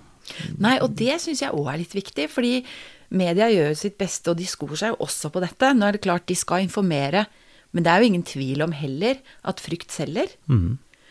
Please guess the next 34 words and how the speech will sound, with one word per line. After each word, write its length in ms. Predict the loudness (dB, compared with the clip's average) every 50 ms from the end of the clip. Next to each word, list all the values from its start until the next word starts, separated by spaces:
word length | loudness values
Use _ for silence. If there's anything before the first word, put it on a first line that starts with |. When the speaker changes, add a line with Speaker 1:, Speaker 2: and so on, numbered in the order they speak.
| -20 -20 -20 -20 -20 _ _ _ _ _ 4
Speaker 1:
Og 60 | 4
jeg 160 | 4 4 4
liker 300 | 0 -2 -2 -2 -4 -4 -2
ikke 140 | -2 -2 -2
helt 220 | -2 0 0 2 2
den 220 | 2 2 2 0
sak-, 320 | -2 -4 -4 -4 -4 -6
den 320 | -4 -2 -2 0 0 0 0
delen 320 | 0 -2 -2 -2 -4 -4 -4
av 160 | -4 -4 -4
det 80 | -4 -4
heller. 360 | -4 -6 -6 -4 -6 -4 -4
Altså, 280 | -4 -4 -4 -6 -6 -8 -8 -12 -20 -20 -20 -20 -20 _ _ _ _ -10
eh, 320 | -8 -6 -4 -4 -4 -4 -4 -6 -6 -6 -8 -10 -8 -4
vi 100 | -4 -4
skal 220 | -4 -4 -6 -6
jo 40 | -6
ikke 140 | -6 -6 -4
bare 340 | -2 -2 -2 -2 -4 -4 -6
frykte 600 | -6 -6 -8 -8 -8 -12 -16 -8 -6 -4 -4 -4
eller 380 | -6 -8 -6 -6 -6 -6 -6 -4
bli, 380 | -4 -4 -4 -4 -4 -4 -6 -6 -10 -20 -20 -20 -20 -20 _ _ _ _
flytte 380 | -4 -2 -2 -2 -4 -8 -12 -8
på 80 | -6
hytta 600 | -6 -6 -6 -10 -10 _ _ _ -2 0 2 2 2 0
eller 380 | -2 -2 -2 -2 -2 -4 -2
bli, 400 | -2 -2 -4 -4 -4 -4 -4 -4
eh, 380 | -4 -4 -6 -6 -6 -6 -4 0
Speaker 2:
Nei. 220 | 2 2 2 2 -2 -6 -6
Speaker 1:
fullstendig 760 | -4 -4 -4 -4 -6 -6 -4 -4 -4 -4 -4 -4 -4 -4 -2 -4
introvert 640 | -4 -4 -4 -6 -6 -4 -2 -2 -2 -4 -4 -6
i 60 | -4 -4
dette 220 | -4 -4 -4 -4
her. 160 | -2 -2 -2